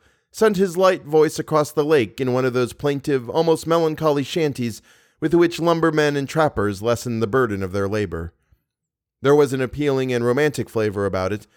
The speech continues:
something that recalled the atmosphere of the old pioneer days when Indians and wilderness were leagued together, battles frequent and the old country farther off than it is today. The sound traveled pleasantly over the water,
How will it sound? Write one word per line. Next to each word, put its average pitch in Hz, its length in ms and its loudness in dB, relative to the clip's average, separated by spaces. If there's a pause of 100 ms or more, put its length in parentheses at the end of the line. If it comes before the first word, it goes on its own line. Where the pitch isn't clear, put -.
(280)
something 165 300 2
that 147 120 4
recalled 139 420 2
the 131 140 2
atmosphere 120 520 0
of 113 80 -2
the 117 100 0
old 120 220 2
pioneer 123 560 0
days 101 400 -2
when 101 220 -4
Indians 110 540 -4
and 107 140 -4
wilderness 110 520 -2
were 107 160 -2
leagued 101 340 -6
together, 101 480 -2 (600)
battles 156 440 4
frequent 147 540 -2
and 131 180 0
the 127 100 0
old 127 200 2
country 123 340 -4
farther 123 400 2
off 98 320 0
than 107 160 -4
it 101 120 -4
is 95 200 -6
today. 113 480 -2 (800)
The 147 80 -6
sound 208 380 2
traveled 175 400 2
pleasantly 156 460 0
over 113 200 2
the 110 100 2
water, 107 440 -2